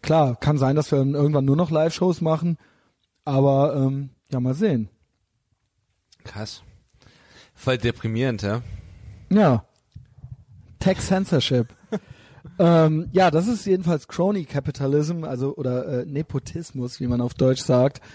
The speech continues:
Speaker 1: wenn sich die Firmen mit dem Staat ins Bett legen. Und das gilt es zu verhindern. Oder beziehungsweise gilt es, ähm, äh, gut genug und groß genug vorher zu werden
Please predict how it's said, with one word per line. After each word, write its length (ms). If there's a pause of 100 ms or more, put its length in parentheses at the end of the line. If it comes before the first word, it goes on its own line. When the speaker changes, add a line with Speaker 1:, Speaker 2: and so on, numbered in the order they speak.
(220)
Speaker 1:
wenn 120
sich 100
die 100
Firmen 560 (400)
mit 160
dem 120
Staat 320
ins 180
Bett 220
legen. 240
Und 60
das 140
gilt 160
es 120
zu 80
verhindern. 600 (840)
Oder 320
beziehungsweise 760
gilt 300
es, 300
ähm, 420 (920)
äh, 200
gut 200
genug 320
und 120
groß 280
genug 240
vorher 240
zu 160
werden 360